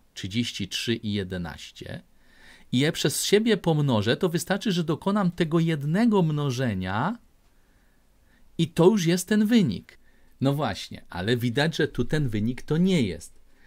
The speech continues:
Dlaczego? Dlatego, że właśnie jedna z tych liczb jest podzielna przez trzy, bo liczbą pierwszą jest trzy, no i trzydzieści trzy dzieli się przez trzy.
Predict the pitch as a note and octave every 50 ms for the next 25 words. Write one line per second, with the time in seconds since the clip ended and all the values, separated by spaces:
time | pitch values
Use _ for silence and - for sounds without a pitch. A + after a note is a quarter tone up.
0 | - - - - - - A#2 B2+ C3 - - C3 G2+ F#2 E2 - - - _ _
1 | _ _ _ G2 G2 G#2+ A2 A2+ B2 A#2+ A#2+ C#3 C#3+ B2 - C#3 A#2 G2 A2+ A2+
2 | A#2 A2+ - - A2+ G2+ G2 G#2+ B2+ D3+ F#3+ G3+ F#3+ D#3 - - - C3 G2+ G#2+
3 | G#2 G2 F#2+ F#2+ - - - - - - - - - - - - A2 A#2+ A#2+ A#2
4 | - - - - - B2 A#2+ A2 A#2+ C3+ C#3 C3+ B2 A#2 G#2 F#2 F2 - - -
5 | B2 G#2+ F#2 - - - - - - _ - - - - - - - - _ A#2
6 | - - - - - - A#2 F#2+ F2 F2 A#2 - _ _ _ G#2 G2+ A2 A#2 B2
7 | A#2+ A2+ B2+ B2 A#2 - C3 B2+ A#2+ - - A#2 G#2+ G2+ - - - - - D3+
8 | C3+ A#2+ A2 G#2 G#2+ G2 - - A#2 A2 B2 A#2+ - - A#2 A2 A2+ - - B2
9 | A2 A2+ B2+ A#2+ A#2 A2 - - A2 - - - G#2 - - - - - - F2+
10 | F2 F#2